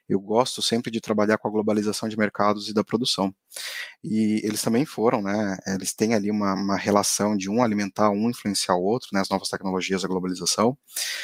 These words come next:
E o que a gente vê é o seguinte: um, um público, né, um clientes cada vez mais exigentes. Por exemplo, hoje eu vou comprar um shampoo,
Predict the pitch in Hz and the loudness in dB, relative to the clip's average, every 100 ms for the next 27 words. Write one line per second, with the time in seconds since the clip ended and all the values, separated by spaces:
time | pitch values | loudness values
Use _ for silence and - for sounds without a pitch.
0 | - - 107 110 - 113 123 - 123 107 | -12 -4 -2 0 0 0 0 -2 -2 0
1 | 117 127 143 135 135 123 - - 107 110 | 0 0 -2 0 0 -2 -8 -2 2 2
2 | 110 107 107 107 104 101 - _ 104 101 | 2 2 0 0 0 -2 -6 _ -10 -10
3 | - 156 151 113 - 104 131 120 - 101 | 2 4 4 0 0 0 2 0 -4 -4
4 | 98 95 - 110 107 143 - - 113 107 | -2 -4 -4 0 2 0 -2 0 0 2
5 | 117 113 113 110 123 117 110 107 - - | 0 0 0 -2 0 2 2 0 -6 -8
6 | - - - - - - 107 104 104 92 | -16 -10 -10 -10 -8 0 2 2 0 -4
7 | - 87 - - - 107 120 110 113 107 | -8 -14 -14 -18 -6 0 2 2 0 2
8 | 104 - 113 - 107 113 117 110 - 101 | 0 0 -2 0 0 2 0 -6 -14 -16
9 | - 120 113 - 131 - 98 | -6 -2 0 2 0 0 -2